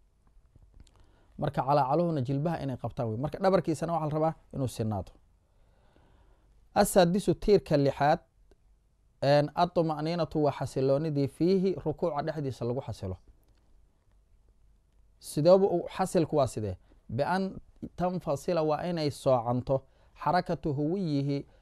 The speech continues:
soo, soo hoobashadiisa dhaqdhaqaaqii-, dhaqdhaqaaqeeda,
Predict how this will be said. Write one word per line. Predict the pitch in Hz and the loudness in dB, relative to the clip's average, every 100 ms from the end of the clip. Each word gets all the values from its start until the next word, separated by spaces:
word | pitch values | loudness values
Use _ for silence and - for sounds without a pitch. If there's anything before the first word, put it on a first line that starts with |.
| _ | _
soo, | - 156 143 - - | -8 -6 -6 -10 -20
soo | - - 151 | -10 -2 -2
hoobashadiisa | 147 151 156 151 202 180 147 156 - 156 | 0 0 0 -2 -2 -2 -2 -6 -6 -6
dhaqdhaqaaqii-, | 143 151 156 196 156 143 127 123 - - | -4 -2 2 2 2 0 -2 -2 -8 -8
dhaqdhaqaaqeeda, | 131 156 170 185 135 123 110 | -4 0 2 2 4 2 2